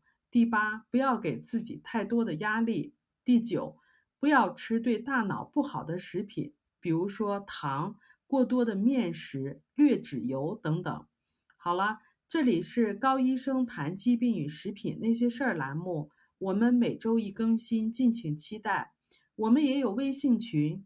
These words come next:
感兴趣的朋友呢，可以搜索A R N A加拿大营养师公开课、A R N A甲状腺问题讨论群。我们还有微信公众号“人人有希生活”，你可以把您在生活中碰到的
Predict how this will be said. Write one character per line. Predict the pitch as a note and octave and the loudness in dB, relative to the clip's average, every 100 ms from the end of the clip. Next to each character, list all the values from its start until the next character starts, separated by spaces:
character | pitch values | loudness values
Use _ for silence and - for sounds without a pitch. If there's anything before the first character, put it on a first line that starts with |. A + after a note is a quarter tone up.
| - | -4
感 | E3+ E3 | -2 -2
兴 | - D4+ | 0 -2
趣 | C#4+ | 0
的 | G#3+ | -6
朋 | G3+ E3+ G#3+ | -6 -4 0
友 | B3 | 0
呢， | G#3 F#3+ | 0 -4
可 | F3+ G#3+ | -4 -6
以 | G3+ | -4
搜 | - A3+ A3+ | -4 -2 -4
索 | - C#3+ - - | -4 -8 -8 -6
A | G#3+ A3 | 0 2
R | C4+ C#4+ | 2 0
N | G3+ G#3 B2+ | -2 -8 -6
A | A3 G#3+ | -6 -6
加 | A3 G3+ | -6 -6
拿 | G3+ | -4
大 | G3 D#3+ | -2 -2
营 | D3 E3+ | -2 -4
养 | F#3 D3+ | -4 -8
师 | - F#3 | -10 -8
公 | - A3+ | -2 -2
开 | A3+ A3 | -2 -6
课、 | - G3+ D3+ _ _ _ - | -4 -6 -6 _ _ _ -6
A | G3 | 2
R | F#3+ - | 2 2
N | F#3 | -2
A | F#3+ G3 | -4 -6
甲 | G3 E3+ | -6 -8
状 | - F3+ | -6 -8
腺 | F3+ G3 F#3 | -6 -4 -2
问 | A#3 | -2
题 | - G3+ | -2 -10
讨 | G3 - | -10 -10
论 | - A#3 G3 | -2 -2 -2
群。 | - C#3 C#3+ D#3 _ _ _ - | -4 -6 -6 -10 _ _ _ -6
我 | F#3+ | -2
们 | A3+ | -2
还 | A3+ | 0
有 | A3+ E3+ | 0 0
微 | G#3 A3+ | -2 -2
信 | A#3+ G#3 | -2 -2
公 | A#3 A3+ | 0 0
众 | A#3+ G#3 | 0 -2
号 | - A3+ D#3 - | -2 -2 -2 -4
“人 | D#3+ G#3 | -4 -2
人 | G#3+ | -2
有 | G#3+ D#3 | -2 -4
希 | D#3 G#3 | -8 -10
生 | G3+ B3+ B3+ | -4 -2 -2
活”， | - C3+ C#3 E3 _ _ _ - | -2 -4 -4 -8 _ _ _ -10
你 | G#3 G#3+ G3+ | -6 -4 -6
可 | - A#3 | -2 0
以 | D4+ | 2
把 | D4 D#3 C3 | 2 -2 -2
您 | D#3+ E3+ | -4 -4
在 | A3+ B3 G3 | -2 -2 -2
生 | F3+ C#4 B3+ | -4 -6 -4
活 | F#3+ | -4
中 | F3+ G#3 G#3+ | -6 -6 -10
碰 | - C#4+ B3 | -4 0 2
到 | E3+ D#3 | 0 -2
的 | C#3+ | -6